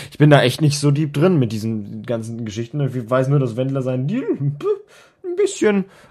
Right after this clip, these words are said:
ähm, platzen hat lassen deswegen. Und, ähm, wie dumm kann man sein, ehrlich gesagt? Aber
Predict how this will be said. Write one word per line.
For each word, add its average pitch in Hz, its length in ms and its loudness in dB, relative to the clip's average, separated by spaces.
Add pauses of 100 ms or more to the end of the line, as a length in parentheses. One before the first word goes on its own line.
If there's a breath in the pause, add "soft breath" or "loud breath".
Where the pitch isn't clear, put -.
ähm, 151 640 6 (320)
platzen 160 320 4
hat 113 100 4
lassen 107 240 0
deswegen. 113 440 -4 (360 loud breath)
Und, 143 420 4
ähm, 127 360 0 (160)
wie 135 200 2
dumm 170 300 4
kann 151 160 4
man 139 180 4
sein, 107 360 -2
ehrlich 143 320 -6
gesagt? 147 340 -8
Aber 120 180 2